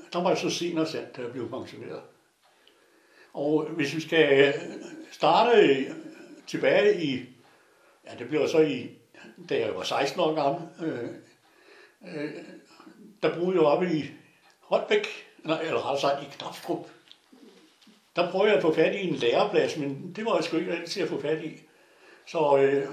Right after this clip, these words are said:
så så jeg en annonce, at man søgte, øh, unge mænd til tjeneste i kystbefæstningen. Og så stod der så, at, at man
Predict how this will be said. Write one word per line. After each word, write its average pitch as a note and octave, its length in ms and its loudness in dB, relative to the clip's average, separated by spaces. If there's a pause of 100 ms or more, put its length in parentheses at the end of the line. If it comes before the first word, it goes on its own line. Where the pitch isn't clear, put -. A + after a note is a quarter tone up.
(440)
så - 140 -10
så F#3 220 -4
jeg F3 220 -2
en D3+ 160 -6
annonce, C#3 520 -4 (680)
at - 120 -18
man C3+ 200 -10
søgte, - 380 -4 (1400)
øh, - 60 -20 (400)
unge G#3+ 320 -2
mænd G3 200 4 (1160)
til D3 220 -6
tjeneste G3+ 680 -2 (400)
i - 60 -10
kystbefæstningen. C3+ 920 -4 (760)
Og C3 100 -12
så D#3+ 140 -2
stod D#3+ 260 -4
der C#3+ 100 -2
så, D3+ 140 0
at, - 500 -6 (1040)
at C3+ 160 -6
man B2 360 -6